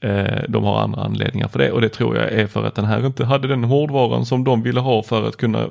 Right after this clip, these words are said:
fixa ett jäkligt coolt multiroom-hem. Alltså, och då pratar vi till T V:n.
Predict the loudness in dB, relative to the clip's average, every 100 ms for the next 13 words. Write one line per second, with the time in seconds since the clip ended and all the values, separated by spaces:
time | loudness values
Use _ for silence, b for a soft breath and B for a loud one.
0 | -8 _ -4 -4 -4 -6 -2 -6 -6 -4
1 | 0 0 -2 -6 0 0 0 0 4 4
2 | 2 0 0 -2 -4 -4 -12 -8 -2 -2
3 | -4 _ -12 -8 0 0 2 0 0 -2
4 | -2 0 0 2 0 2 0 0 -10 -2
5 | 0 2 0 -2 -6 -6